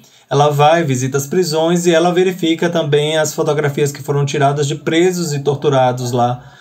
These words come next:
por conta do conflito, né, que os Estados Unidos estavam ali, é, estabelecendo lá, inclusive na região do Iraque. E aí ela faz uma discussão que é muito interessante. E ela re-, realiza essa discussão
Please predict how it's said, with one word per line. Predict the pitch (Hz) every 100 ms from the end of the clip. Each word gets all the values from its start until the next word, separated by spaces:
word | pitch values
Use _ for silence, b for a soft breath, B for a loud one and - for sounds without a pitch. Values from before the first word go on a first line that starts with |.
| B
por | - 139
conta | 143 143
do | 139
conflito, | 143 147 143 165 185 151
né, | 143 139 151
que | 143
os | 139 - 127 127
Estados | 127 127 135
Unidos | 135 127 127
estavam | - 127 131
ali, | 127 120 117 113 b b b b -
é, | 127
estabelecendo | 127 127 139 135 127 127 123 127
lá, | 123 117 117
inclusive | 117 123 113 117
na | 120
região | 127 123 123
do |
Iraque. | 180 160 135 147 - 165
E | 170
aí | 190 180
ela | 180 202
faz | 196 180 180
uma | 190 180
discussão | - 214 - 175 180
que |
é | 180
muito | 175 190 220
interessante. | 202 208 208 143 131 123 - _ _ _ _ b b b -
E | 156 170 190 165
ela | 151 185 175 - - - -
re-, | 165 170 170
realiza | - 160 165 233
essa | 208 185
discussão | 170 - 160 - 165 190 185